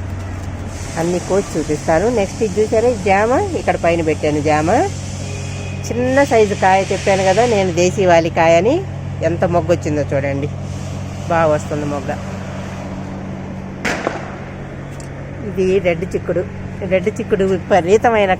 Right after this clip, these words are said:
కాయలు. పోయిన సంవత్సరం చూపించాను. ఈ విత్తనము అదిగోండి, ఇప్పుడే స్టార్ట్ అయినాయి, రెండు కాయలే కాసినాయి. ఇక అల్లుకుంటుంది ఇప్పుడే,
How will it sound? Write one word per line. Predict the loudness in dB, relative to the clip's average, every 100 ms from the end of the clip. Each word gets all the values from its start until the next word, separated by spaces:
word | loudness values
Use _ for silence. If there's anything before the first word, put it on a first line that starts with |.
| 2
కాయలు. | 2 2 2 0 -4 -12 -12 -12 -12 -10 -10 -10 -12 -2
పోయిన | 0 2 2
సంవత్సరం | 2 2 0
చూపించాను. | 2 2 4 2 4 2 2
ఈ | 0 -2
విత్తనము | -2 2 2 2 2 4 2 0 -8 -8 -8 -8 -10 -10 -10 -2
అదిగోండి, | 0 2 0 0 -4 -8 -8
ఇప్పుడే | 0 2 2
స్టార్ట్ | 2 2 2
అయినాయి, | -2 -4 -4
రెండు | -2 0 2
కాయలే | 2 4 2
కాసినాయి. | 2 0 0 2
ఇక | 2 4
అల్లుకుంటుంది | 4 2 2 0 0
ఇప్పుడే, | 2 2